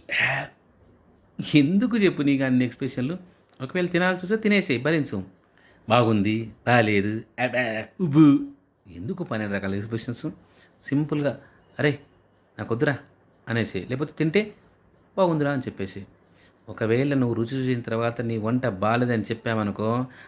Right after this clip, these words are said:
అతన్ని అవమానపరిచినట్టే, ఇంట్లో వంట చేసిన వాళ్ళ తల్లో పెండ్లామో ఉంటుంది కదా, వాళ్ళను కూడా అవమానపరిచినట్టే.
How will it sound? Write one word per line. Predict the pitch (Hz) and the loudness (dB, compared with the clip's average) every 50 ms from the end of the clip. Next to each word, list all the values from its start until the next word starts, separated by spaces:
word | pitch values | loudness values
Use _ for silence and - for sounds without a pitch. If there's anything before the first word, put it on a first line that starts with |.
| - _ _ - | -20 _ _ -10
అతన్ని | - - - 113 117 123 135 139 | -10 -4 -2 0 2 2 2 2
అవమానపరిచినట్టే, | 139 139 139 139 143 143 143 143 139 - 139 139 - 147 143 139 - 160 156 131 104 - - - - - _ _ - | 2 2 2 0 0 0 -2 -2 -2 -4 -6 -6 -4 -8 -6 -4 -2 -2 -2 -2 -4 -6 -10 -20 -20 -20 _ _ -6
ఇంట్లో | 107 123 131 127 139 147 139 | -2 -2 -2 2 2 2 4
వంట | 135 131 127 127 123 - | 4 2 2 0 0 -2
చేసిన | 127 120 117 120 117 | -2 -2 -2 -2 -2
వాళ్ళ | 113 110 107 | -2 -2 -2
తల్లో | - 110 110 117 120 127 131 127 113 | 0 0 -2 0 2 2 2 2 0
పెండ్లామో | 101 - 110 110 120 127 127 120 120 113 | 0 -2 -4 -2 0 0 0 2 2 0
ఉంటుంది | 110 113 - 143 147 156 | 0 -2 -2 -2 0 0
కదా, | 135 113 101 | 0 0 0
వాళ్ళను | 101 107 110 110 110 110 | 2 2 2 2 2 0
కూడా | 101 120 131 | 0 2 2
అవమానపరిచినట్టే. | 117 98 95 95 95 92 - 92 - - 98 85 - - 87 | 2 0 0 -2 -4 -4 -4 -6 -8 -8 -10 -10 -10 -10 -14